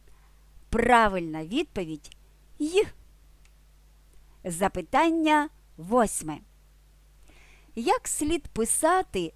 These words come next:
згідно з правилами нового правопису дві тисячі дев'ятнадцятого року, слова анафема, анатема? Обидва варіанти правильні.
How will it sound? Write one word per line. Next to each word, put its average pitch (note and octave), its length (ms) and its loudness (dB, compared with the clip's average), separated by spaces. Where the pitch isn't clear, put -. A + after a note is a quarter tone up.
згідно G3+ 480 -6
з - 80 -12
правилами F#3+ 560 0
нового G3+ 480 -2
правопису G3 680 -2
дві F#3 160 -8
тисячі - 420 -8
дев'ятнадцятого F#3 800 -4
року, C#4 440 -2
слова G#3+ 640 -2
анафема, A3+ 840 2
анатема? A#3 880 2
Обидва G#3+ 720 2
варіанти A#3 840 0
правильні. D3+ 720 -4